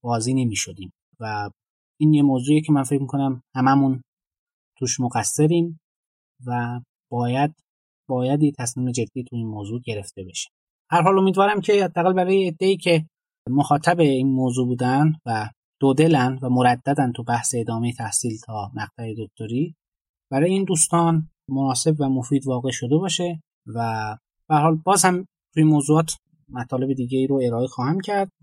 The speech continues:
اگر علاقمند بودید، وبلاگ شخصی من چند بار به موضوع تحصیلات پرداخته شده. حالا چه اون مصاحبه‌هایی که با مجلات و اینها داشتم و یا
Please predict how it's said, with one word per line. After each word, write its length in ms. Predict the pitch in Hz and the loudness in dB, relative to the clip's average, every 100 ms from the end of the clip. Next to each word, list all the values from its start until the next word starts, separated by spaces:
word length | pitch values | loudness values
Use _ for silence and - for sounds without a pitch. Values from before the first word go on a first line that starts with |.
| - | -4
اگر 160 | 143 | 0
علاقمند 460 | 131 139 135 143 143 | 4 4 2 2 2
بودید، 320 | 143 196 202 | 4 2 0
وبلاگ 280 | 175 165 175 | 2 2 2
شخصی 360 | 160 160 - 175 | 2 -2 -2 0
من 240 | 175 165 - _ _ _ _ _ _ | 0 -2 -6 _ _ _ _ _ _
چند 280 | - 180 170 | -2 0 2
بار 220 | 165 160 156 | 4 2 2
به 200 | 143 139 | 0 0
موضوع 300 | 143 131 127 | 0 0 0
تحصیلات 580 | 143 131 117 - 127 156 - | 0 -2 -6 -4 -2 -4 -4
پرداخته 420 | 120 117 110 - | -6 -4 -6 -8
شده. 400 | - 101 92 87 - _ _ _ _ _ | -12 -10 -12 -12 -16 _ _ _ _ _
حالا 240 | - 117 117 | -10 -8 -6
چه 200 | - 151 156 - | -2 -2 -4 -4
اون 140 | 135 | -2
مصاحبه‌هایی 560 | 131 - 120 117 123 151 | -2 -2 -4 -2 -2 -2
که 120 | 160 | 0
با 280 | 165 156 156 _ _ 294 165 | 0 0 -2 _ _ -14 -6
مجلات 500 | 139 143 143 139 147 | -4 -2 -2 -2 -2
و 20 | |
اینها 200 | 135 143 | -4 -4
داشتم 500 | 139 - 139 139 131 _ _ _ 147 | -6 -6 -8 -8 -10 _ _ _ -12
و 240 | 117 110 | -8 -6
یا 360 | 113 117 120 | -6 -6 -6